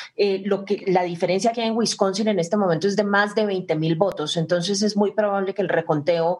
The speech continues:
no vaya a cambiar sustancialmente la tendencia que se está mostrando allí. Y además ya no falta,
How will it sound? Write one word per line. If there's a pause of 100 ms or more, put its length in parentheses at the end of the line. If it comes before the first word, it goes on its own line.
(260)
no
vaya
a
cambiar
sustancialmente
la
tendencia
que
se
está
mostrando
allí.
Y
además
ya
no
falta,